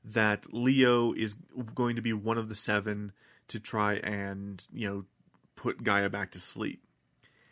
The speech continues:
And so she visits Leo, kills his mother, and tells him that the whole purpose of her visit is to demoralize him, to,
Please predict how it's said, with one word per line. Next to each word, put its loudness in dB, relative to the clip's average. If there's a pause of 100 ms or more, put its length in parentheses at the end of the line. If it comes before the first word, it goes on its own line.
(480)
And 2 (320)
so 8
she 2
visits 2
Leo, 0 (180)
kills 2
his 0
mother, 0 (240)
and -4
tells 2
him 0 (1080)
that 4
the 2
whole 2
purpose 4
of -2
her 0
visit 0 (100)
is 0
to -2
demoralize 0
him, -10
to, -4